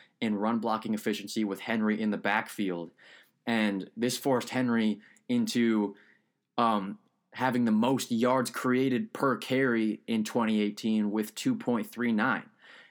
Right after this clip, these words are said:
And he had the t-, uh, second most total yards created with five hundred fifty yards. And that's Saquon Barkley level yards created. You know, you don't think of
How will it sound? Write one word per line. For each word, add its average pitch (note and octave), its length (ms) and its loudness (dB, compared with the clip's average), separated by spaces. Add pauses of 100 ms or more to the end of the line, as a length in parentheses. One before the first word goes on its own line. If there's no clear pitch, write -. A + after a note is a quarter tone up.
And A#2 120 0
he B2+ 100 2
had B2 140 2
the A2+ 80 -2
t-, - 260 -10 (100)
uh, A#2 140 0
second C#3 460 -2
most B2+ 560 0 (480)
total D3+ 500 2
yards C3 340 2
created C3 440 0
with G#2 140 -4
five A2+ 160 2
hundred A2 180 -2
fifty A2 240 -4
yards. F#2+ 520 -2 (340)
And G#2+ 160 0
that's B2+ 300 0
Saquon B2+ 800 0
Barkley A#2 500 0
level G#2+ 440 0
yards G2+ 360 0
created. G2+ 640 -2 (520)
You A2+ 80 0
know, G2+ 160 0
you A#2 180 2
don't C3 200 2
think A#2+ 280 -2
of G#2 200 -2